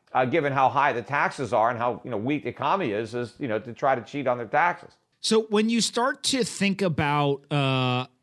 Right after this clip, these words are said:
Speaker 2: well, well, actually, I wanna make one point very quickly, is Peter Schiff just called Instagram the underground economy, <laughs> which I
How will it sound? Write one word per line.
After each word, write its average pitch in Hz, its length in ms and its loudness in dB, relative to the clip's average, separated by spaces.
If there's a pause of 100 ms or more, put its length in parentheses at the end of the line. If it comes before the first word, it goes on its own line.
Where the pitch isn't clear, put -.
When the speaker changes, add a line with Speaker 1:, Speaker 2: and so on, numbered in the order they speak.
Speaker 2:
well, 156 180 4
well, 165 180 2
actually, 156 280 0
I - 20 4
wanna 151 160 4
make 131 160 0
one 127 160 2
point 120 240 -2
very 135 180 0
quickly, 151 300 -2
is 120 100 0
Peter 135 240 0
Schiff 123 240 -2
just - 180 -6
called 117 180 -2
Instagram 113 440 -2
the 107 80 -2
underground 110 440 -4
economy, 110 520 -2
<laughs> 175 1500 2
which 190 240 4
I 170 60 4